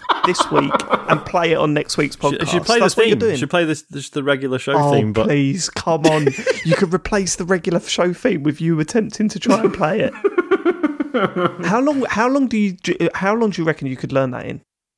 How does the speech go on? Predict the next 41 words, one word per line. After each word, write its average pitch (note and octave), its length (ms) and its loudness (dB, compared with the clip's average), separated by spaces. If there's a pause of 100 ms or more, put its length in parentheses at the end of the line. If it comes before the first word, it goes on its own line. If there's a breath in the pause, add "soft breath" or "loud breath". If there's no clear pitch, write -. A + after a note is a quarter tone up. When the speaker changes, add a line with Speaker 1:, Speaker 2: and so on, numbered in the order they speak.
(240)
Speaker 2:
I E3+ 60 -2
don't C#4+ 140 -2
know. A#3+ 140 2
I D3 40 0
mean, D#3+ 120 2
I E3+ 40 0
could E3+ 160 -6
probably, E3 400 -2 (120)
I - 60 2
could E3 200 -8
give A3+ 140 0
it C3 80 4
a - 40 -4
go. E3 260 0
Maybe G#2+ 520 -2 (120)
it's - 220 -2
maybe E3 240 0
possible. C3+ 160 0
Speaker 3:
I - 20 2
mean, D#3 180 2
to, - 120 6
Speaker 1:
What, D#3 120 0
Speaker 3:
like, D#3+ 220 2
Speaker 1:
in E3+ 80 0
Speaker 3:
and F3+ 60 4
Speaker 1:
one F#3+ 100 2
Speaker 3:
to, G3+ 120 4
Speaker 1:
week? E3 120 -2
Speaker 3:
to G3 100 0
be F#3 80 -2
absolutely F3 300 0
clear, C3+ 160 0
it - 200 -10
doesn't D3 180 0
have C#3 160 -2
to - 60 -10
be B2+ 120 0
good, A2 340 -2 (220)
right? A#2 280 0
'Cause A2+ 140 0
it's A#2 140 -4